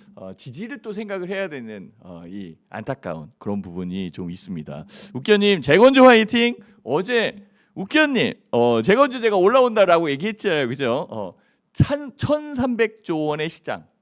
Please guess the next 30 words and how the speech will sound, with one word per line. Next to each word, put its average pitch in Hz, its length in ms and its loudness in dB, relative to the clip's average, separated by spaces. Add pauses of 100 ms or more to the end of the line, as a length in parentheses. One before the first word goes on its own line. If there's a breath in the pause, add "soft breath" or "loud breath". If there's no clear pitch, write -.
(160)
음. 135 380 -18 (580 loud breath)
또 226 140 -6
이 185 420 -4 (260 loud breath)
얘기가 202 360 -2
또 180 140 -10
삼천 240 320 -10
포로 185 380 -6
빠질 202 220 -4
수도 190 160 -14
있는데요. 120 680 -10
왜냐하면 147 680 -4
이것도 123 600 -8 (160 soft breath)
주식시장의 147 600 -14
아주 98 180 -14
중요한 131 640 -4
부분이기 127 460 -10
때문에 107 300 -12
말씀을 95 320 -16
드리는 120 340 -10
겁니다. 101 440 -6 (300 loud breath)
저는, 226 520 0 (340 soft breath)
어, 147 360 -6
재건 208 340 -4
시장이 220 500 -10
좀 233 240 -8
더 196 220 -8
커질 247 400 -14
것으로 190 680 -10
보고 131 260 -10
있습니다. 90 720 -12